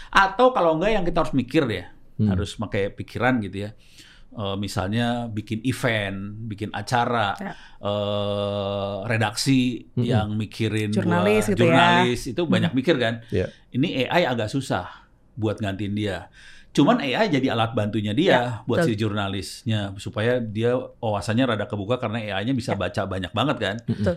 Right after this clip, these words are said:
Speaker 1: Nah, itu, eh, A I-nya membantu. Cuman kalau dia, kita clerical banget, kita tewas.
Speaker 2: Oh, gitu. Oke, berarti salah satunya itu ya.
Speaker 1: Iya.
Speaker 2: Jadi yang terancam pekerjaan yang, ya, sangat clerical, sangat
Speaker 1: Iya.
Speaker 2: rutin
Speaker 1: Yang
Speaker 2: dan
Speaker 1: sangat rutin itu
Speaker 2: Hmm.
Speaker 1: bakal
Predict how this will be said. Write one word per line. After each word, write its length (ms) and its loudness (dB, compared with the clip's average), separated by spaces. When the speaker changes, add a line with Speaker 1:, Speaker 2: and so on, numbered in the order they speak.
Speaker 1:
Nah, 200 -10
itu, 280 0
eh, 420 -4
A 140 -6
I-nya 120 2
membantu. 520 -2
Cuman 560 0
kalau 240 0
dia, 200 -2
kita 360 -4
clerical 480 -2
banget, 440 -2
kita 200 -10
tewas. 480 -12
Speaker 2:
Oh, 320 0
gitu. 160 -8
Oke, 180 -8
berarti 240 -8
salah 240 -2
satunya 240 4
itu 160 2
ya. 240 4
Speaker 1:
Iya. 240 -6
Speaker 2:
Jadi 240 4
yang 80 4
terancam 420 6
pekerjaan 460 4
yang, 220 0
ya, 140 -4
sangat 400 -2
clerical, 480 0
sangat 240 0
Speaker 1:
Iya. 80 0
Speaker 2:
rutin 380 2
Speaker 1:
Yang 40 -2
Speaker 2:
dan 140 2
Speaker 1:
sangat 220 0
rutin 260 -4
itu 160 -6
Speaker 2:
Hmm. 100 -4
Speaker 1:
bakal 220 -8